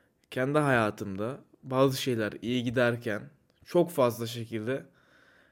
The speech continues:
farklı yönlere gittim. Hani bu plansızlıktan da oluyor, ertelemeden de oluyor, geçmiş düşüncelerden de kaynaklanıyor. Fakat bence en büyük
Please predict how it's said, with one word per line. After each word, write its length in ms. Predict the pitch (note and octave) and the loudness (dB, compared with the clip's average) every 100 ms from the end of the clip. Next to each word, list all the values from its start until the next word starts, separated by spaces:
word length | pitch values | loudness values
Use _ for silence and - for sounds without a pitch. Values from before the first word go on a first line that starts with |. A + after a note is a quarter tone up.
| _ | _
farklı 380 | _ C#3+ C#3 D3 | _ 2 2 4
yönlere 380 | C3+ C3 A#2+ G#2+ | 4 4 2 2
gittim. 360 | F#2 - - D#2+ _ _ _ _ _ _ _ _ | 0 -8 -18 -20 _ _ _ _ _ _ _ _
Hani 220 | A#2+ A2+ | -6 -6
bu 80 | G#2+ | -6
plansızlıktan 800 | A#2+ A2+ A2+ B2 A#2+ A#2+ C3 C3+ | 0 2 2 -4 -8 -2 -2 0
da 60 | B2+ | 0
oluyor, 420 | A2+ G#2 G2+ G2+ | 0 0 0 -2
ertelemeden 680 | G2+ G#2+ A#2+ A2+ A2+ A#2+ B2 | -4 -4 -2 -2 0 0 0
de 60 | A#2 | -2
oluyor, 400 | G2+ F#2+ F#2 G2 _ _ _ - | -2 -4 -6 -8 _ _ _ -4
geçmiş 400 | A#2+ B2 B2+ A2+ | -4 -4 -10 -12
düşüncelerden 680 | A2 A#2 A#2+ A#2 B2 B2+ | -10 -2 0 2 0 0
de 100 | A#2+ | -4
kaynaklanıyor. 680 | A#2 G#2 G2+ - F#2+ G#2 A#2+ - - - _ - | -4 -6 -6 -8 -10 -10 -12 -16 -20 -20 _ -8
Fakat 360 | C#3 D3 B2+ | 0 0 2
bence 420 | D3+ D3 C3+ - - | 2 4 2 2 4
en 400 | F3 F3+ E3+ C#3 | 6 6 4 4
büyük 520 | B2+ A2+ - - | 2 0 -4 -16